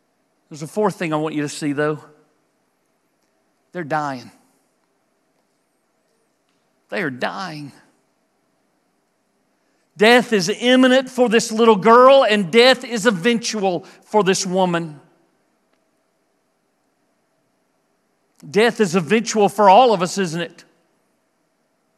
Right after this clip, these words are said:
I mean, in a way, we could say we're all dying. I mean, we're dying a little bit more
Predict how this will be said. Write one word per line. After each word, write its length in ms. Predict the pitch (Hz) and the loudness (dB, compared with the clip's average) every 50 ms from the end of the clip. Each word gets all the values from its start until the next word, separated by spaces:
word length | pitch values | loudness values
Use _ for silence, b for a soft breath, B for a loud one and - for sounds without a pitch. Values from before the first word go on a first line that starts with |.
| _ _ _ _ _ _ _ _ _ | _ _ _ _ _ _ _ _ _
I 40 | - | -16
mean, 80 | 180 208 | -12 -8
in 100 | 202 196 | -4 -2
a 60 | 196 | -2
way, 380 | 190 185 208 226 247 247 240 233 | 0 2 4 4 6 6 6 4
we 160 | 208 202 202 | 4 0 -4
could 180 | - 208 196 - | -4 -4 -6 -6
say 300 | - - 226 233 233 220 | -4 0 2 2 2 4
we're 200 | 208 208 208 196 | 4 4 6 8
all 200 | 214 262 247 220 | 8 8 6 4
dying. 540 | 170 190 185 196 226 220 190 170 175 180 190 | 4 4 4 6 6 4 4 2 0 -2 -2
I 40 | |
mean, 180 | 185 196 196 196 | -2 -2 -2 -2
we're 80 | 196 196 | -2 2
dying 300 | 170 202 202 214 220 220 | 4 6 6 6 4 4
a 60 | 214 | 2
little 180 | 208 220 220 | -2 -2 0
bit 160 | 202 220 214 196 | 2 0 0 2
more 400 | 202 214 220 240 247 220 233 | 4 6 8 8 8 6 4